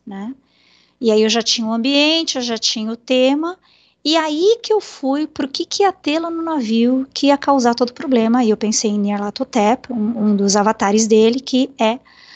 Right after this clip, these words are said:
essa questão do, do faraó, né?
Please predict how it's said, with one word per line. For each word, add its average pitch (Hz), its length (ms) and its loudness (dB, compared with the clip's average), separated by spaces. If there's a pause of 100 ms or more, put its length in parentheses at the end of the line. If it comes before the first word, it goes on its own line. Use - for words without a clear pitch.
(400)
essa 214 220 -4
questão 226 580 0
do, 233 280 0
do 226 100 0
faraó, 220 600 0 (240)
né? 202 320 -10